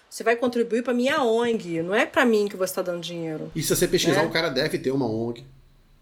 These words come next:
Speaker 1: É, não, esses caras, é psicopata,
Speaker 2: A história
Speaker 1: gente.
Speaker 2: é muito
Speaker 1: Enquanto ele, a gente tá
Speaker 2: fechadinha, é.
Speaker 1: vivendo, é, enquanto a gente tá vivendo, os caras tão tramando. Então, assim, é,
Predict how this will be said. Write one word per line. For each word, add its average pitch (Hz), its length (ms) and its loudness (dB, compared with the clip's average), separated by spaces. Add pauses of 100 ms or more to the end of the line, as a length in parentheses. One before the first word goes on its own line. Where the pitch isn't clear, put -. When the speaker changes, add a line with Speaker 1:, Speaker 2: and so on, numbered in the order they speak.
(460)
Speaker 1:
É, 349 200 4
não, 285 200 6
esses - 200 0
caras, 262 240 2
é - 40 -2
psicopata, - 680 2
Speaker 2:
A 453 40 6
história 277 280 4
Speaker 1:
gente. 190 100 2
Speaker 2:
é - 20 2
muito 185 260 4
Speaker 1:
Enquanto - 20 -
ele, 381 100 0
a - 160 0
gente 254 200 0
tá 269 140 4
Speaker 2:
fechadinha, 269 140 2
é. 226 40 0
Speaker 1:
vivendo, 226 600 4
é, 226 420 4
enquanto 294 220 -2
a - 20 4
gente 403 120 0
tá 285 80 2
vivendo, 240 380 0
os 339 100 -2
caras 370 260 2
tão 427 140 -2
tramando. 330 680 2 (380)
Então, 233 200 2
assim, 311 380 0
é, 190 320 4